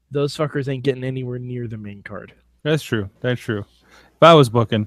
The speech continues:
Speaker 2: uh, but the, man, that ki-, the, that kickoff show would be amazing if they did that.
Speaker 1: That's
Speaker 2: Um,
Speaker 1: true.
Speaker 2: can I, I, help me here?
Speaker 1: Okay.
Speaker 2: 'Cause I know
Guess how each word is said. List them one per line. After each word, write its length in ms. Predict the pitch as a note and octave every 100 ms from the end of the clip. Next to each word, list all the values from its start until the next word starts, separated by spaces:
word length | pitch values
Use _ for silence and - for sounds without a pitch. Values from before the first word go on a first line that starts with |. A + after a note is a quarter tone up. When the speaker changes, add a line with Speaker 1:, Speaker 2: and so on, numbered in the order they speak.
| -
Speaker 2:
uh, 100 | C3+
but 160 | A#2+ C3
the, 60 | C#3
man, 220 | D3 C3+
that 180 | C3 -
ki-, 80 | D#3
the, 260 | C#3 B2+ A#2+
that 180 | C3+
kickoff 380 | - D#3+ C#3+ B2
show 200 | - C3
would 200 | B2+ A#2
be 100 | A2
amazing 400 | A#2 A#2+ A2+ - A2+
if 60 |
they 120 | A#2+
did 180 | A2+ A#2
that. 220 | A#2+ - -
Speaker 1:
That's 280 | - - -
Speaker 2:
Um, 300 | F3+ G#3 G#3
Speaker 1:
true. 180 | G3+ F#2 _ _ _
Speaker 2:
can 140 | A#3
I, 280 | C#4+ F#4 E4+ - _ _ _ _ -
I, 300 | E4 E4+ B3 _ _ _ _ _ _ _
help 260 | - G#3 -
me 120 | B2+
here? 260 | G#2 G#2 B2 _ _ _ _ _
Speaker 1:
Okay. 240 | C#4 C#4+ B3+ _ _ _ _ _ _
Speaker 2:
'Cause 200 | G#3+ G#3+
I 160 | G#3+ A#3+
know 540 | C4+ C#4+ C4+ B3+ A#3